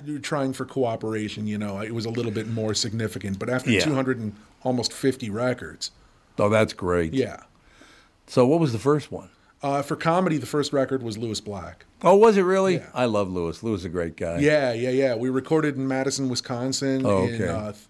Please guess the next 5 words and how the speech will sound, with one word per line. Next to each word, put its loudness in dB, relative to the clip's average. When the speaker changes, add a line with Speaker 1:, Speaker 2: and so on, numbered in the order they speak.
Speaker 1:
around -4
Thanksgiving 0
of -4
ninety-nine. -6
Speaker 2:
Um, 2